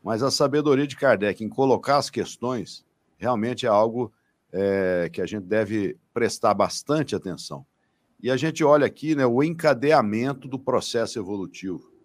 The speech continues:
O encadeamento do processo evolutivo em que o princípio espiritual vai angariando o seu conhecimento, o seu desenvolvimento a partir do reino mineral,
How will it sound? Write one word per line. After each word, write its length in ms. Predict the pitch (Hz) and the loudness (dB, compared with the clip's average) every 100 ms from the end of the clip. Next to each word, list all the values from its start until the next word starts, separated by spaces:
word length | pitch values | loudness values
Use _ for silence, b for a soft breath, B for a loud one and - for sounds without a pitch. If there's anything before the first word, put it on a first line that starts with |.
| _ _ _ _ | _ _ _ _
O 60 | 107 | -10
encadeamento 720 | 123 123 113 110 98 123 135 | -4 -2 2 0 0 -2 -4
do 100 | 117 | -8
processo 460 | - 117 - 101 104 | -4 -2 -2 -4 -4
evolutivo 680 | 98 110 107 139 160 156 - _ _ - | -4 -6 -6 -4 -4 -4 -14 _ _ -18
em 60 | |
que 140 | 107 151 | -10 -10
o 40 | |
princípio 500 | 160 156 123 123 107 | -6 -8 -6 -8 -10
espiritual 640 | 107 - 113 - 107 98 | -12 -8 -8 -2 2 4
vai 180 | 85 113 | 4 2
angariando 920 | 120 110 123 123 113 127 165 143 95 - _ _ _ _ | 2 2 2 2 2 2 2 0 -6 -12 _ _ _ _
o 100 | - | -16
seu 280 | - 131 | -2 -2
conhecimento, 760 | 117 113 101 - 90 110 131 - | 0 -4 -6 -6 -6 -4 -4 -6
o 40 | |
seu 180 | - 120 | -6 -6
desenvolvimento 800 | 95 101 90 110 90 98 113 120 | -4 -6 -2 -2 -2 -4 -6 -4
a 60 | 147 | -4
partir 460 | - 117 - 113 | 2 2 0 -10
do 120 | 101 | -8
reino 300 | 92 95 90 | -8 -6 -6
mineral, 840 | 87 90 107 143 170 147 117 117 | -8 -6 -2 0 4 6 6 4